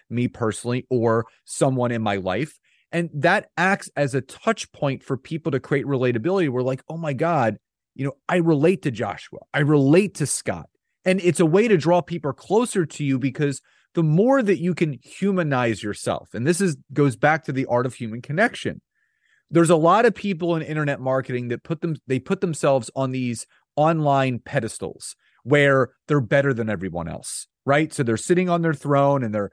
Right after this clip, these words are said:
pointing their finger and they're telling people what they should do to get to where they are. I'm more of a,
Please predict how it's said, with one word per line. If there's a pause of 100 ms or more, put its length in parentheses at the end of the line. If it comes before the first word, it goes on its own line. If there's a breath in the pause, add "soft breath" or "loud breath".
pointing
their
finger
and
they're
telling
people
what
they
should
do
to
get
to
where
they
are. (500)
I'm
more
of
a,